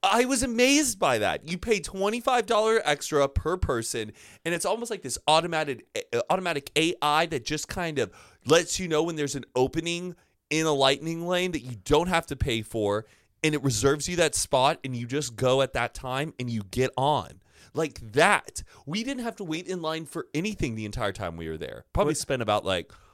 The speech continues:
Speaker 1: hundred dollars extra, like, but it
Speaker 2: What
Speaker 1: was
Speaker 2: time
Speaker 1: worth
Speaker 2: did you
Speaker 1: it.
Speaker 2: leave?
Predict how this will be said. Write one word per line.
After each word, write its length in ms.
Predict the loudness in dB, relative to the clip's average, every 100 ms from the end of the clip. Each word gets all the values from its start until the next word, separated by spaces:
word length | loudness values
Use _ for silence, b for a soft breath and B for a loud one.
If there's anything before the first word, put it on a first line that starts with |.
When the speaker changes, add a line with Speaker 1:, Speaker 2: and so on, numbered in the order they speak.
| b
Speaker 1:
hundred 260 | -6 -2 2
dollars 320 | 2 2 0
extra, 640 | -4 -4 -6 -4 -4 -6 _
like, 400 | -4 -4 -8 -20 _ _ _
but 160 | -4 -4
it 80 | -6 _
Speaker 2:
What 80 | 0
Speaker 1:
was 80 | 4
Speaker 2:
time 120 | 4
Speaker 1:
worth 80 | 4
Speaker 2:
did 80 |
you 80 | 2
Speaker 1:
it. 40 | 0
Speaker 2:
leave? 300 | -2 -2